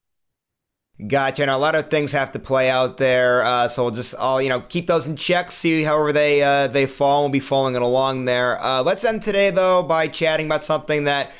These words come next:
we typically always usually chat about, uh, our good old alma mater, Lock Haven University. I ain't get a chance to send Carl Poff a text message, uh, before we came on into this interview. I, I hope he's doing well. I don't know. Have you talked to him at all recently?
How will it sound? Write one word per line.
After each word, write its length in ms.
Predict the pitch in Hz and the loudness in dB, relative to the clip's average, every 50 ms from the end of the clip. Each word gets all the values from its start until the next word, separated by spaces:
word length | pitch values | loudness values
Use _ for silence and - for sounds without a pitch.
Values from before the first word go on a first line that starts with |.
| - - - - | -20 -16 -4 -4
we 100 | 208 208 | -2 0
typically 460 | 214 208 196 175 170 180 185 180 170 | 0 -2 -2 -2 0 0 2 2 2
always 400 | 143 156 165 165 165 160 135 143 | 2 2 2 2 0 0 0 0
usually 320 | 165 156 135 151 156 147 | -2 0 0 -2 -4 -4
chat 280 | - - 147 147 147 147 | -2 0 0 2 2 0
about, 460 | 143 127 143 143 143 139 143 143 143 | 0 0 0 2 2 2 2 2 0
uh, 40 | - | 0
our 400 | - 131 131 135 131 131 131 131 | -2 0 0 0 0 0 0 -2
good 200 | 123 123 160 165 | 0 2 2 4
old 160 | 165 160 156 | 4 4 2
alma 280 | 151 156 156 156 156 151 | 2 0 2 0 0 0
mater, 360 | 151 151 147 151 147 147 147 | 0 0 2 2 2 2 2
Lock 260 | 143 147 147 147 147 | 2 2 2 0 -2
Haven 280 | - 156 151 139 147 147 | -2 -2 -2 -2 -2 -2
University. 760 | 147 143 143 120 147 147 147 143 - - 147 151 151 135 - - - - - | -2 -2 0 2 2 2 2 2 0 -2 -2 -2 -2 -2 -4 -12 -20 -10 -6
I 140 | - 135 175 | -4 -2 -2
ain't 120 | 220 185 | -2 0
get 120 | 254 247 | 0 0
a 40 | 226 | 0
chance 320 | 220 - - 220 214 208 165 | 0 0 0 0 0 0 0
to 80 | 180 | -4
send 300 | 170 - - 196 185 185 | -6 -2 -2 -2 -2 -2
Carl 220 | - 190 180 175 170 | -2 0 0 0 0
Poff 340 | 131 165 160 160 160 156 | 0 0 0 0 0 -2
a 40 | 151 | -4
text 360 | 135 - 160 156 151 - - | -4 -2 -2 -2 -2 -4 -4
message, 560 | 160 151 151 143 - 151 147 143 139 123 110 135 | -2 -2 0 0 2 2 2 2 2 0 -2 0
uh, 360 | 123 131 135 131 131 131 127 | 0 2 2 2 2 0 0
before 400 | 107 95 135 131 - - 151 143 | 0 -2 -4 -4 0 0 2 2
we 80 | 139 139 | 2 0
came 200 | - 147 147 143 | -2 -2 0 0
on 140 | 139 139 143 | 0 0 -2
into 100 | 135 139 | -4 -4
this 180 | 123 127 - | -6 -4 -4
interview. 360 | 143 139 139 135 135 143 139 | -2 -2 -2 0 0 0 2
I, 180 | 139 131 123 - - - - - | 2 0 0 -4 -8 -20 -8 -2
I 80 | - | 0
hope 140 | 160 170 165 | 0 0 0
he's 140 | 165 160 - | -2 -4 0
doing 220 | 165 170 160 156 | 0 0 0 2
well. 140 | 156 160 156 | 0 0 2
I 100 | 156 165 | 2 0
don't 80 | 170 170 | 0 0
know. 40 | |
Have 120 | 160 156 151 | 0 -2 -2
you 100 | 185 196 | -4 -4
talked 280 | - 220 202 196 196 - | -2 -2 -2 -2 -2 -4
to 40 | 214 | -2
him 80 | 202 | 0
at 80 | 202 208 | 0 2
all 160 | 202 202 202 | 2 2 2
recently? 480 | 202 208 208 202 208 208 208 214 196 | 2 0 0 -2 -4 -2 0 -2 -2